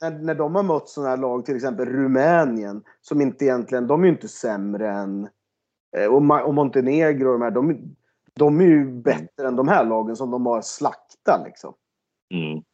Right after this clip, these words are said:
Speaker 1: mm.
Speaker 2: Eh,
Speaker 1: För då är det vanlig handboll.
Speaker 2: Ja, då
Speaker 1: Ja.
Speaker 2: är vanlig handboll. De spelar, de gör på, de gör saker som målvakterna och allting. Alltså, vissa bra kanter har ju svårt för en målvakt som är så dålig. De fattar liksom inte ens finterna.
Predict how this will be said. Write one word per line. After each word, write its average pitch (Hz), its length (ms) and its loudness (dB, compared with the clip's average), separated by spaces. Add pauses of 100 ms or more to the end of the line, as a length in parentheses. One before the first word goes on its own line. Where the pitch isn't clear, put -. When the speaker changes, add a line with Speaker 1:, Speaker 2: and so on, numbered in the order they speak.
Speaker 1:
mm. 117 260 0
Speaker 2:
Eh, 104 420 -10
Speaker 1:
För 107 60 4
då 104 120 8
är 101 60 6
det 98 80 4
vanlig 98 340 2
handboll. 90 520 -6
Speaker 2:
Ja, 190 220 4
då 208 100 6
Speaker 1:
Ja. 220 40 8
Speaker 2:
är 208 40 8
vanlig 196 360 4
handboll. 180 480 2
De 180 140 -4
spelar, 170 580 2 (360)
de 175 180 2
gör 185 440 8
på, - 340 -10 (300)
de 170 240 -6
gör 180 240 2
saker 147 540 -4
som 156 200 -6
målvakterna 147 960 -4
och 143 80 2
allting. 139 500 -2 (480)
Alltså, 151 160 -6
vissa 175 420 2
bra 147 320 4
kanter 135 600 -2
har 135 100 -2
ju 135 60 -4
svårt 135 420 -6
för 131 80 -4
en 135 80 -4
målvakt 139 460 0
som 139 120 -6
är 135 40 -4
så 131 120 -6
dålig. 139 460 0
De 139 120 -4
fattar - 460 0
liksom 127 260 -8
inte 107 180 -12
ens 107 160 -12
finterna. 117 600 -6